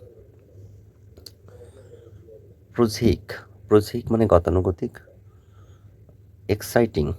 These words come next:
মানে আকর্ষণীয়। অ্যাপিলেন্স,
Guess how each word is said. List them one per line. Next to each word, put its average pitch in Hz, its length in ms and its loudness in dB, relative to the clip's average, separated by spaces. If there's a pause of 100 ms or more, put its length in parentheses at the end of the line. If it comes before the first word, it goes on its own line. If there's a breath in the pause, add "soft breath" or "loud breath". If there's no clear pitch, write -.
(100)
মানে 95 180 -2
আকর্ষণীয়। 85 720 -2 (1900 soft breath)
অ্যাপিলেন্স, 107 800 0